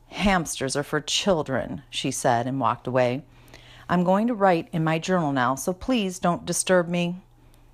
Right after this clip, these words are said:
"Don't worry, I won't," I squeaked at her. "Hamsters are for children. Try telling that to Principal Morales or Aldo or even Miss,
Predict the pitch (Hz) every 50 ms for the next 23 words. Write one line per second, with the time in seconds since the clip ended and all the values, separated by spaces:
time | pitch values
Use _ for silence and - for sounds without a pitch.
0 | - - _ - - - - 254 269 277 262 - - 123 147 165 160 147 139 127
1 | - 147 156 180 196 214 202 170 131 120 113 127 170 185 151 120 - - - -
2 | - - _ - - _ _ _ _ - 151 143 131 - - - 139 135 127 -
3 | - 143 131 131 131 135 156 170 - _ _ - - - - - - - 170 180
4 | 196 202 - - 190 - 143 123 - - - - - - - - 156 135 110 101
5 | - 113 110 107 135 - - - - - - - - 214 220 220 - - 208 208
6 | 208 185 160 151 - - - - 180 180 - 175 - 175 160 160 156 147 147 147
7 | 160 180 170 147 120 110 - - - - 151 143 - - 156 156 156 180 160 147
8 | 131 120 117 - - - 151 143 139 139 - - _ - - 214 226 190 156 139
9 | 127 127 139 139 - - -